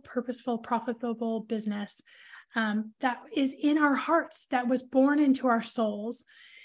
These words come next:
So human design shows you all those gifts and gives you a roadmap of how to achieve those things. I'm so excited to have our guest on today, Chelsea. Chelsea Christensen is a multi-passionate entrepreneur.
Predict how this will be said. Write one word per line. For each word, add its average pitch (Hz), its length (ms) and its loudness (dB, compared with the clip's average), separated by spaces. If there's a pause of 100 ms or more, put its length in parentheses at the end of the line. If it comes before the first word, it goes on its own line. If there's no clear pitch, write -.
(300)
So 254 400 2
human 294 320 2
design 269 300 4
shows 294 420 0
you 311 100 2
all 294 140 2
those 285 220 2
gifts 262 340 2
and 254 100 2
gives 233 220 -2
you 240 100 0
a 233 60 0
roadmap 220 540 2 (100)
of 233 80 -4
how 254 460 -2
to 254 160 -4
achieve 220 440 -2
those 214 260 -4
things. 208 580 -8 (440)
I'm 247 180 2
so 294 340 0
excited 240 500 2
to 254 160 -2
have 220 240 -2
our 214 100 2
guest 240 360 -2
on 262 160 4
today, 262 360 2
Chelsea. 285 600 -2
Chelsea 294 340 -4
Christensen 294 680 -2
is 269 140 0
a 247 60 2
multi-passionate 240 1080 0
entrepreneur. 214 840 -2